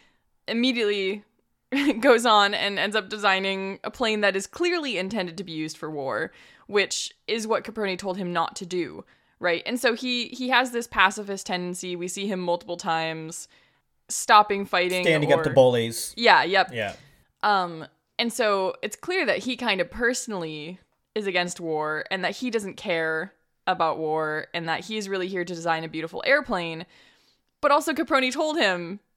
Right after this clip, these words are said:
Speaker 1: "Don't design planes for war." And I actually, when he started going and working for this company that was going to build a warplane, my initial response was, "Oh no, <laughs> don't build, don't build the warplane,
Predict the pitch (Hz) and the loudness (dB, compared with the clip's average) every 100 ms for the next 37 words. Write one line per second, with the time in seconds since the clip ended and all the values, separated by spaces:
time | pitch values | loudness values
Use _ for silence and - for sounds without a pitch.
0 | - 202 240 233 240 220 202 202 240 202 | -18 6 6 6 4 2 0 0 -4 -4
1 | 208 190 214 196 - 190 240 233 214 - | -4 -2 4 4 4 4 4 4 0 -2
2 | 190 170 - _ _ _ _ _ 214 202 | -4 -4 -8 _ _ _ _ _ -2 0
3 | 196 220 196 - 190 190 180 170 185 175 | 0 -2 -4 2 4 4 2 0 0 0
4 | 175 170 170 170 175 165 165 160 160 156 | 0 0 -2 -2 -6 -6 -2 0 0 -2
5 | 156 160 175 - 165 165 160 160 170 165 | -4 -6 -4 -4 -4 -4 -4 -4 -4 -4
6 | 160 160 151 160 247 240 170 165 180 _ | -4 -4 -6 2 2 2 -2 -4 -10 _
7 | _ _ _ _ _ _ 269 233 226 233 | _ _ _ _ _ _ 4 4 4 0
8 | 226 202 285 277 226 185 170 - 240 247 | -4 0 0 0 2 0 0 0 2 6
9 | 269 202 269 - - - - 233 - - | 8 8 6 0 -10 -16 -12 -12 -8 0
10 | 277 247 220 240 233 196 233 240 226 233 | 2 2 2 2 2 -2 0 0 2 0
11 | 208 214 269 277 208 190 202 | 0 2 2 2 0 -2 -2